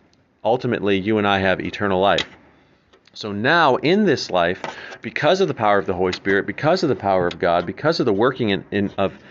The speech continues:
of His working in our lives, the freedom from sin is now possible, where before it wasn't possible. It's as though you are living in a prison,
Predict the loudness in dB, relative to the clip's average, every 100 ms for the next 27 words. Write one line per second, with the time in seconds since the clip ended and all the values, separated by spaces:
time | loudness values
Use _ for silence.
0 | -20 -10 -4 -2 0 0 0 0 0 2
1 | 4 4 4 2 -4 -18 -18 -16 -2 0
2 | 0 -2 -4 -2 0 0 0 -2 0 2
3 | 2 0 -8 -10 -14 -20 -20 -8 -6 -6
4 | -4 2 2 4 2 0 0 0 0 0
5 | -2 2 0 2 2 4 2 2 4 2
6 | 2 2 0 -2 0 0 0 -4